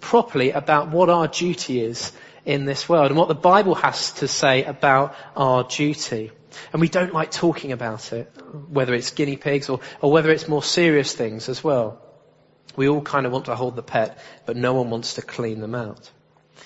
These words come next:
Well, let's think about what Paul is saying in this, uh, in this passage in, in Romans, shall we?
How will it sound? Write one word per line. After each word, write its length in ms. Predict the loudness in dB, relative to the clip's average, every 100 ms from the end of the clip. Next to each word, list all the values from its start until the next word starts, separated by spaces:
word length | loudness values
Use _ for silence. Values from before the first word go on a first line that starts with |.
| -18 -18 -18 0
Well, 80 | 4
let's 160 | 4 4
think 140 | 0
about 200 | 4 4
what 180 | 4 2
Paul 200 | 4 4
is 100 | 4
saying 460 | 4 4 4 2 -6 -8 0
in 180 | 0
this, 340 | 2 0 -2 0
uh, 320 | 2 4 2
in 120 | -2
this 140 | -4 -2
passage 500 | 2 2 0 -6 -6
in, 140 | -6
in 200 | -6 -2
Romans, 380 | 2 2 0 -6
shall 280 | -6 -6 -8
we? 140 | -12